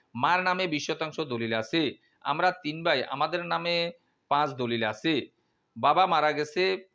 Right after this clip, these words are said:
আহ, বাবা মারা যাওয়ার সময় ফুফুরদের ওয়ারিশ মিটাইয়া দিয়া সেই দলিলও আছে, তবে কি, আহ, খারিজ করব কিভাবে, দয়া করে একটু বলবেন।" এখানে আপনি একটু পেঁচালোভাবে বলছেন, "অমুক মারা গেছে, তমুক মারা গেছে", প্রত্যেকটা জিনিস আলাদা আলাদা। এখানে আপনাকে খারিজ করার জন্য যেটা করতে হবে,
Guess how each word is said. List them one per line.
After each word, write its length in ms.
আহ, 160
বাবা 220
মারা 420
যাওয়ার 260
সময় 340
ফুফুরদের 580
ওয়ারিশ 420
মিটাইয়া 380
দিয়া 420
সেই 260
দলিলও 340
আছে, 260
তবে 220
কি, 300
আহ, 380
খারিজ 320
করব 380
কিভাবে, 340
দয়া 240
করে 160
একটু 200
বলবেন।" 380
এখানে 320
আপনি 440
একটু 680
পেঁচালোভাবে 520
বলছেন, 440
"অমুক 260
মারা 180
গেছে, 280
তমুক 280
মারা 160
গেছে", 260
প্রত্যেকটা 440
জিনিস 240
আলাদা 220
আলাদা। 160
এখানে 220
আপনাকে 320
খারিজ 360
করার 240
জন্য 240
যেটা 200
করতে 300
হবে, 220